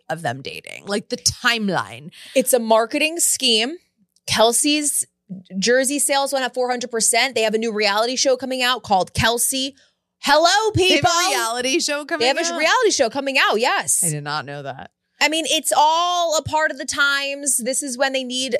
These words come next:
Speaker 2: to get a boost of attention on them. And Taylor Swift just kinda wants to hang out with, look at her. She's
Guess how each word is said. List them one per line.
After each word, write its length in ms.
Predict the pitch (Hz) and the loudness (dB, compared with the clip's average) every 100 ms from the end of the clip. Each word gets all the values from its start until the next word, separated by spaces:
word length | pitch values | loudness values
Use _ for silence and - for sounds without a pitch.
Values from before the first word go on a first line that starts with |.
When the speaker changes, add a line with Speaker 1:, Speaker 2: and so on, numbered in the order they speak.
| 214 | -6
Speaker 2:
to 100 | 254 | -4
get 140 | 254 | 0
a 40 | 254 | 0
boost 420 | 202 247 254 - | -2 -4 -2 0
of 400 | 254 240 196 - - 190 - | 0 -2 -6 -10 -12 -12 0
attention 540 | 220 220 254 247 262 | 2 2 -2 -2 -2
on 200 | 240 233 | -2 -2
them. 300 | 233 226 220 | 0 0 0
And 120 | 226 - | -2 -4
Taylor 220 | 220 226 | -4 -4
Swift 360 | 220 214 214 - | -4 -4 -4 -4
just 180 | 208 - | -4 0
kinda 180 | 220 | 0
wants 240 | 214 202 208 | 0 -2 -4
to 80 | 208 | -4
hang 240 | 196 202 | -2 0
out 220 | 180 190 | 2 2
with, 120 | 185 175 _ _ | 0 -4 _ _
look 140 | 381 440 | 2 4
at 40 | |
her. 140 | 247 190 | 4 2
She's 220 | - 277 | -6 -6